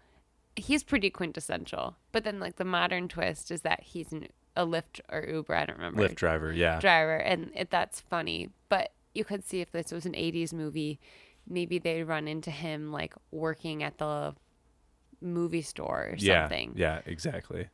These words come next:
Speaker 2: But to defend myself, I co-, coming of age
Speaker 1: Why are
Speaker 2: stories.
Speaker 1: you defending yourself?
Speaker 2: Well, to, to, I don't necessarily like coming of age story movies, but I do like high school movies. I, I, there, I think
Speaker 1: Mm.
Speaker 2: there's that aspect of it.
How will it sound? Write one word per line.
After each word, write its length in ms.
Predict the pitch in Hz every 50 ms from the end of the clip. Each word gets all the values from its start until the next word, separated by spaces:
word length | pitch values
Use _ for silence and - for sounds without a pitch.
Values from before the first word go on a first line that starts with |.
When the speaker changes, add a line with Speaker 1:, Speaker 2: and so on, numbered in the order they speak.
| _ _ _ _ _ _ - 110
Speaker 2:
But 200 | 123 131 - -
to 100 | 131 123
defend 380 | 123 113 - - 143 160 160
myself, 640 | 135 98 90 - - 95 87 85 85 82 - - - _ _ _ _ _ _ _ _ _ _ - -
I 140 | 120 123 127 - _ _ - - -
co-, 160 | - 135 - - -
coming 260 | - 143 156 165 151
of 80 | 131
age 240 | 120 110 110 104 -
Speaker 1:
Why 80 | 214 202
are 40 | 196
Speaker 2:
stories. 200 | 190 - 190 220
Speaker 1:
you 80 | 220
defending 480 | - 214 196 - 220 233 254 247 196 160
yourself? 320 | 156 147 - 151 147 - -
Speaker 2:
Well, 200 | 113 117 117 113
to, 300 | - 131 117 107 107 -
to, 280 | - - 123 113 101 101 _ _ _ _ _ _ _ - - - - - - _ _ -
I 80 | - 120
don't 120 | 139 165
necessarily 440 | 175 170 - 160 143 - 139 131 113
like 340 | 110 107 98 - _ _ -
coming 220 | - - 113 104 98
of 100 | 92 92
age 400 | 90 92 90 85 - - - _ _ _ _ _ -
story 400 | - - - - 98 90 87 87
movies, 240 | 87 85 82 87
but 120 | - - 104
I 40 | 107
do 120 | 107 120
like 160 | 123 113 101 -
high 140 | 101 90
school 240 | 78 - - 85 82
movies. 480 | 87 87 82 - - - - - - -
I, 60 | - -
I, 320 | - - - 95 95 90 87 92 95 - - -
there, 260 | - 101 98 92 90 - - - - -
I 80 | 101
think 220 | - 110 104 92 - _ - 233
Speaker 1:
Mm. 240 | 226 190 160 160 160
Speaker 2:
there's 200 | 104 98 87 82
that 240 | - 92 90 95 95
aspect 540 | 92 87 82 78 - - 82 82 - -
of 120 | 82 80 80
it. 200 | 80 80 82